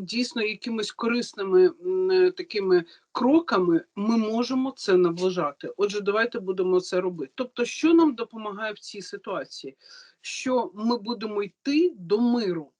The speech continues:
Це добре. Е, що нам, е, заважає в цій ситуації? Тут у нас якраз карта переможний рух вперед. Тобто, бачите, дуже у нас тут, тут добре, що у нас є і мир, і перемога,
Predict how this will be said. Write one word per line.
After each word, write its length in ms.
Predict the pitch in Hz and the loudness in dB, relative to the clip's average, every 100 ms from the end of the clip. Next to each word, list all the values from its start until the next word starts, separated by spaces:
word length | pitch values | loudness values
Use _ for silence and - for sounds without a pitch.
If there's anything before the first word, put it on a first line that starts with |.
| _ _ _ _ _ _ _ _ | _ _ _ _ _ _ _ _
Це 140 | 254 | -2
добре. 480 | 294 247 170 - - _ _ - - - - - | 0 -2 -4 -8 -20 _ _ -20 -20 -20 -16 -2
Е, 240 | 185 196 | 2 2
що 340 | 196 - 302 370 | 0 0 4 6
нам, 320 | 359 349 294 - | 8 6 2 -6
е, 320 | 214 226 226 | -12 -10 -10
заважає 560 | 220 247 269 247 233 170 | -8 -6 -6 -6 -6 -6
в 40 | |
цій 200 | - - | -12 -20
ситуації? 720 | - - - 143 135 - 165 - | -20 -20 -14 -12 -12 -8 -8 -4
Тут 220 | - 339 | 0 2
у 40 | 330 | 2
нас 320 | 254 294 - | 2 2 0
якраз 380 | 226 - 262 - | -6 -4 -6 -4
карта 380 | - 233 - 190 - | -2 -2 -2 -10 -8
переможний 720 | 220 254 247 240 190 170 175 | -6 -2 -2 -2 -4 -2 -4
рух 340 | 185 180 - | -4 -10 -14
вперед. 520 | _ _ 196 170 156 180 | _ _ -4 -4 -4 -8
Тобто, 340 | - 180 202 185 - _ | -14 -12 -10 -12 -14 _
бачите, 420 | - 233 - 196 - _ - | -4 -2 -2 -4 -4 _ -10
дуже 300 | 196 240 240 | -2 0 0
у 80 | |
нас 260 | 226 214 - | 0 -4 -4
тут, 240 | 208 202 | -2 -2
тут 180 | 185 208 | -4 -8
добре, 400 | 202 277 190 175 | -2 -2 0 -2
що 280 | 165 - 190 | -2 0 2
у 80 | 180 | 2
нас 280 | 190 180 185 | 2 -2 2
є 200 | 180 180 | 2 2
і 140 | 220 202 | 0 0
мир, 380 | 233 320 330 - | 4 6 4 -2
і 80 | 190 | -12
перемога, 720 | 202 202 202 247 294 269 | -6 -4 -2 -2 -2 -2